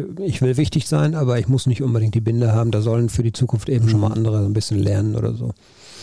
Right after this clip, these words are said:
Speaker 2: Gut, kann ich nachvollziehen, die Antwort. Wie kann es sein, dass Erling Haaland bei Man City quasi nie verletzt ist und bei uns ständig die halbe Mannschaft, unter anderem in Stuttgart, so die gesamte Ver-, Innenverteidigung ausfällt? Pep meinte, bei City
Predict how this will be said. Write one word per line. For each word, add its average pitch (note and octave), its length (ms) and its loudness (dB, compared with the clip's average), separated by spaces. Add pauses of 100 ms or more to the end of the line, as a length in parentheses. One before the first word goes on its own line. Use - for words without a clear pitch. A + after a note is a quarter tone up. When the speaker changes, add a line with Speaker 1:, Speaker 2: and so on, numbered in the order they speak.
(480)
Speaker 2:
Gut, - 440 -2
kann D3+ 160 0
ich D3+ 80 2
nachvollziehen, G#2+ 560 -2
die G2+ 180 -2
Antwort. G2+ 500 -6
Wie C3+ 100 0
kann F#3+ 260 0
es - 160 -4
sein, E3+ 240 2
dass A2+ 180 -2
Erling D#3+ 420 2
Haaland C3 540 0
bei A#2+ 180 0
Man B2+ 200 2
City C3+ 320 -2
quasi B2+ 320 -2
nie E3 180 2
verletzt D3 480 0
ist - 160 -4
und A2+ 140 -4
bei A#2 120 -2
uns D#3+ 220 -4
ständig D#3+ 360 -2
die C#3 120 0
halbe D3 220 2
Mannschaft, C3 420 -2
unter A#2 240 -2
anderem C3+ 280 0
in B2+ 60 -4
Stuttgart, - 360 -4
so C3+ 100 -2
die B2 100 -2
gesamte B2 440 -2
Ver-, C#3 160 -4
Innenverteidigung C3 680 -2
ausfällt? C3 400 -2
Pep - 260 -2
meinte, B2+ 340 0
bei A2+ 240 0
City C#3+ 440 0